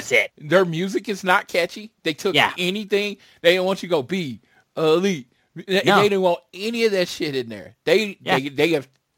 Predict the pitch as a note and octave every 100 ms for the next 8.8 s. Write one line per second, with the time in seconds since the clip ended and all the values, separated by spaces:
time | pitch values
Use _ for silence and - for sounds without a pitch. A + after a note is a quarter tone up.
0 | _ D3 B2 A2 - F3+ A3 G3 F3+ F3+
1 | E3 _ - - - A3 F#3+ E3+ D3+ D#3+
2 | C#3+ D3+ C#4+ A#3+ D#3+ A3+ - E3 D3+ E3+
3 | D3 C#3 E3+ A3 - F#3 A3+ G#3+ - F3
4 | F3+ D#3+ F3+ G#3 E3 C#3+ C3+ B2+ A#2+ F#3
5 | A3 - D3 D3+ D3 C#3 D#3 D#3 B2+ G#2+
6 | D3 F3 F#3 F3+ F3 D#3+ D#3+ C3+ _ D#3+
7 | F3+ F#3 - F#3+ - E3 D3 C#3 B2 D3+
8 | C3+ C#3+ C3+ C#3+ C3+ C3 A#2